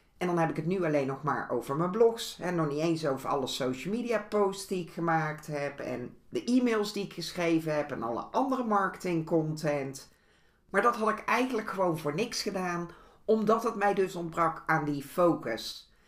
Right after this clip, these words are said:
En met deze podcast wil ik jou daar dus mee helpen. Zorgen dat je dezelfde fout niet hoeft te maken.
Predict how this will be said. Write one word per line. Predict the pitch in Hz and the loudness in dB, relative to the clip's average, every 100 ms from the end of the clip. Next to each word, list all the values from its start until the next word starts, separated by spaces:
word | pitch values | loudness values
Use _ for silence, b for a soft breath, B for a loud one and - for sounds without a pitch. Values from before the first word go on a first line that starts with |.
| b | b
En | - 220 | 2 4
met | 233 | 6
deze | 226 214 - | 6 4 0
podcast | 240 - 202 190 | -2 0 0 0
wil | - 165 | 0 -2
ik | 160 | 2
jou | 160 | 0
daar | 151 147 | 2 0
dus | 147 139 | 0 -2
mee | - 147 | -2 -2
helpen. | 147 214 233 220 202 190 - | 0 2 2 2 4 2 -2
Zorgen | - 190 165 160 151 147 | -2 0 2 2 2 2
dat | 151 | 0
je | 151 139 143 135 - | 0 0 -2 -2 -8
dezelfde | 135 - 220 240 190 | -10 2 2 2 0
fout | 160 156 139 135 | -2 0 0 0
niet | 202 254 254 | 0 0 0
hoeft | 170 - | -2 -4
te | 151 | -4
maken. | 160 202 220 214 190 196 | -2 0 -2 -2 0 0